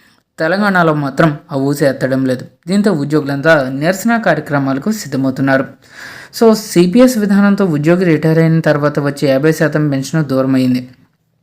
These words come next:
ఇది వరకు యాభై శాతం పెన్షన్తో ఉద్యోగికి భరోసా దొరికేది. కానీ ఇప్పుడు పెట్టుబడుల పెన్షన్ వచ్చింది. ప్రాణ అకౌంట్లో జమ అయిన మొత్తంలో నలభై శాతం ఇన్సూరెన్స్ కంపెనీ వద్ద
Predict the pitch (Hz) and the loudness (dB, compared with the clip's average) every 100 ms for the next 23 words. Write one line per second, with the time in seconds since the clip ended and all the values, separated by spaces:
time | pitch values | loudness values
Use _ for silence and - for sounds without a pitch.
0 | - 156 143 143 151 180 151 175 180 175 | -4 0 2 2 4 4 4 4 2 0
1 | 180 175 165 160 160 160 139 143 156 151 | 0 0 -2 -2 0 -2 -2 -2 -2 -2
2 | 131 135 135 139 127 127 127 127 123 - | -2 0 -2 -4 -4 -4 -2 -4 -6 -14
3 | - - - 151 156 151 156 156 147 135 | -20 -16 -4 0 0 0 0 0 0 -2
4 | 143 139 143 139 127 143 127 139 135 170 | 0 0 0 -2 -4 -4 -4 -2 0 0
5 | 220 - - - 147 160 202 220 214 202 | -2 -10 -20 -10 -2 0 2 0 0 0
6 | 202 185 180 180 180 160 147 156 165 160 | -2 0 0 2 0 0 -2 0 2 2
7 | 143 139 156 190 185 185 185 165 147 165 | 2 0 0 0 0 0 0 -2 -2 -2
8 | 160 165 - 147 147 139 135 | -2 -4 -4 -4 -2 -2 2